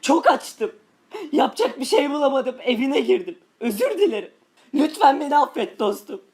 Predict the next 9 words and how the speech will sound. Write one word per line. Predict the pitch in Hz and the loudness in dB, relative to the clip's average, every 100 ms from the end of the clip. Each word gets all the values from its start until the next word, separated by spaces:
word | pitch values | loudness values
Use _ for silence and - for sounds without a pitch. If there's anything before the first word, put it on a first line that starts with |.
| - 370 320 - | -16 -12 -8 -2
Benim | 262 320 508 | 2 2 2
de | |
evim | 277 226 294 302 | 2 2 -2 0
patladı. | 262 254 202 190 - - _ _ _ - 370 285 - | 0 0 -4 -8 -8 -18 _ _ _ -10 -10 -14 -2
Bu | 370 | 0
gece | 294 233 302 | 2 2 0
seninle | - 277 285 | 2 2 2
kalabilir | 285 262 269 277 285 | -2 2 2 2 -4
miyim? | 240 202 | -4 -8